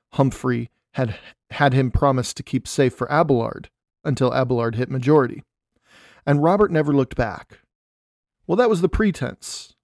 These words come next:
Now, it was ten sixty-four, and Abelard had in fact hit his majority, and then some.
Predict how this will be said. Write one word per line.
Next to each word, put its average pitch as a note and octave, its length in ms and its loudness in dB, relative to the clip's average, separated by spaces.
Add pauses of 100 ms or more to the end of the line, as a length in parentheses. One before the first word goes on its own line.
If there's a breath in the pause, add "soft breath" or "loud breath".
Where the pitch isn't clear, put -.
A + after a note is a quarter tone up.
(520)
Now, C3 540 -2 (480)
it F3+ 60 6
was F3+ 180 4
ten C3 200 0
sixty-four, C3+ 760 4 (280 loud breath)
and C3+ 220 2
Abelard D#3 600 6 (220)
had A#3+ 280 2
in A3 120 2
fact D#3+ 440 4
hit - 460 6 (300)
his B2+ 200 2
majority, C3+ 680 4 (160)
and C3+ 160 2
then D3 160 4
some. - 400 -8